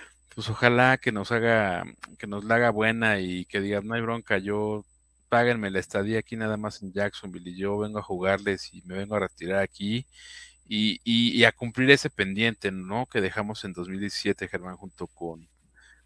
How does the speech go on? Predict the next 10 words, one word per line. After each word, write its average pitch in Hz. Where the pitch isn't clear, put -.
con 101
todo, 117
todo, 110
todo 110
Saxonville. 107
Entonces, 104
sería 123
fantástico, 113
la 101
verdad. 110